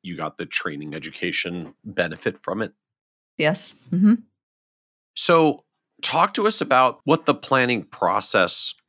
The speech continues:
Speaker 1: looks like for a firm like yours, you know, just for the amount of time and the depth that you're going into. How does this actually work? I mean, if I say, you know, "Joyce, you know, the, the boutique high service experience sounds great. I wanna come on board and become a client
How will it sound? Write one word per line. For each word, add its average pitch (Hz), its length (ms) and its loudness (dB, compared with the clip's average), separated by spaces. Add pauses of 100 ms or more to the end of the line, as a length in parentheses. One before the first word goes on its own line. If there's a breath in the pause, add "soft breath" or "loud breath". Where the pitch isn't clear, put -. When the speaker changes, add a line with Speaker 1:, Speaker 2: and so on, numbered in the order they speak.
(100)
Speaker 1:
looks 101 400 0
like 67 320 -12
for 110 200 0
a 95 40 0
firm 80 280 -6
like 60 300 -12
yours, - 500 -8 (160)
you 98 140 -6
know, 80 60 -6
just 80 160 -4
for - 100 -6
the 87 340 -6
amount 107 360 2
of 98 100 -6
time 95 260 -2
and 90 80 -4
the 87 40 -6
depth 90 300 -2
that 95 100 -8
you're 87 140 -8
going 82 360 -8
into. 82 580 -4 (240)
How 127 180 2
does 127 160 -2
this 104 160 -2
actually 107 340 0
work? 80 380 -4
I - 40 -14
mean, 78 100 -6
if - 80 -4
I 85 100 0
say, 85 380 -2 (600 soft breath)
you 95 120 0
know, 73 60 -6 (380)
"Joyce, 107 500 4
you 101 120 2
know, 92 60 2
the, 87 280 0
the 95 120 0
boutique 98 580 0 (160)
high 117 160 0
service 92 360 -2
experience 95 500 -2
sounds 90 240 -2
great. 95 280 0
I 85 120 -2
wanna 95 240 0
come 95 180 -6
on 90 140 -4
board 92 300 0
and 87 100 -8
become 85 300 -8
a 76 80 -4
client 85 560 -2